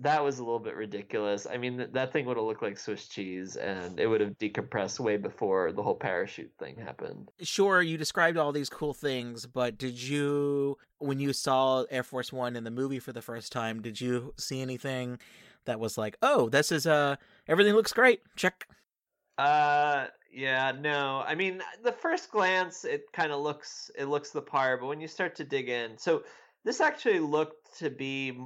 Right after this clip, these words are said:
Speaker 1: instead of a seven forty-seven two hundred variant, it looked to be a seven forty-seven one hundred, which is the original one. You can tell right away, any airplane person is gonna know this from the engines, which are clearly,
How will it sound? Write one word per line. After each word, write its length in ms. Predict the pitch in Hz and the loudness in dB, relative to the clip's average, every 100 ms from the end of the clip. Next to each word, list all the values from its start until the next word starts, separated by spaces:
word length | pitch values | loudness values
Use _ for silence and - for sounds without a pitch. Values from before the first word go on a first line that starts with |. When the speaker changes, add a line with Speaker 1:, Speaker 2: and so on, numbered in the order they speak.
| - | -10
Speaker 1:
instead 260 | 139 131 170 | -8 -2 0
of 100 | 156 | 2
a 60 | |
seven 300 | 147 156 135 | 0 0 -2
forty-seven 800 | 135 135 127 - 131 127 123 117 | -2 -2 -2 -2 -2 0 -4 -6
two 260 | - 139 127 | -10 -6 -2
hundred 580 | 139 139 139 139 135 139 | -2 0 2 2 0 -2
variant, 460 | 139 139 139 139 123 | 0 0 -2 -4 -4
it 100 | 123 | -4
looked 180 | 127 | -4
to 80 | - | -4
be 200 | 123 123 | 0 2
a 80 | 110 | 2
seven 260 | - 127 113 | 0 -2 0
forty-seven 460 | 123 117 127 110 | -2 -2 -4 -4
one 200 | 107 104 | -4 -4
hundred, 480 | 107 95 101 113 - | -4 -8 -6 -6 -4
which 220 | 117 - | -6 -6
is 140 | 110 - | -8 0
the 200 | 107 104 | 2 4
original 380 | 107 98 - | 2 0 -4
one. 200 | 73 64 | -2 -2
You 80 | 127 | -2
can 140 | 131 147 | -2 0
tell 360 | 180 175 147 - - - | 2 2 2 -4 -20 -2
right 240 | 202 247 | 4 6
away, 280 | 240 190 170 | 6 6 4
any 260 | 156 196 190 | 2 -2 0
airplane 340 | 175 175 170 | 0 -2 -4
person 320 | 147 165 156 156 | 0 -2 -2 -8
is 80 | |
gonna 160 | 135 135 | -6 -6
know 180 | 127 127 | -2 -2
this 140 | 123 | -4
from 140 | - 127 | -8 -10
the 140 | 113 | -6
engines, 560 | 120 127 156 151 151 147 | -6 0 0 0 -4 -8
which 180 | 123 | -4
are 80 | 139 | -4
clearly, 800 | 127 - 160 156 151 147 135 131 | -4 0 4 6 6 4 2 -4